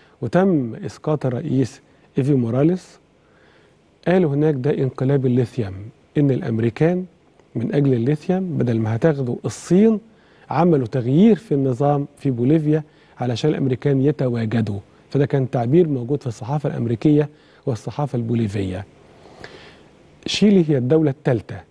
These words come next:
تشيلي وبوليفيا الأرجنتين، ده مثلث الليثيوم اللي موجود في أمريكا الجنوبية. إذن المجمل إيه؟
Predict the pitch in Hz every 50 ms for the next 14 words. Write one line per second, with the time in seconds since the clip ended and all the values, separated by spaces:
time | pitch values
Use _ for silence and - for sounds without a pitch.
0 | _ _ _ _ - - 107 - - - 165 170 175 180 170 135 117 113 117 147
1 | 156 147 143 127 - 151 123 110 - 127 120 110 - 170 185 185 156 131 135 127
2 | 127 127 131 120 - - - 190 202 190 185 180 185 202 202 - - - - 190
3 | - 117 127 156 151 - - 156 151 151 151 147 - _ _ _ _ - 127 127
4 | 123 120 117 127 151 - - 143 131 135 131 151 - - 127 117 113 113 113 110
5 | 104 107 104 101 104 101 - - - - - - - - - - 214 170 165 147
6 | 139 127 127 151 208 214 196 160 139 120 - - - 98 98 98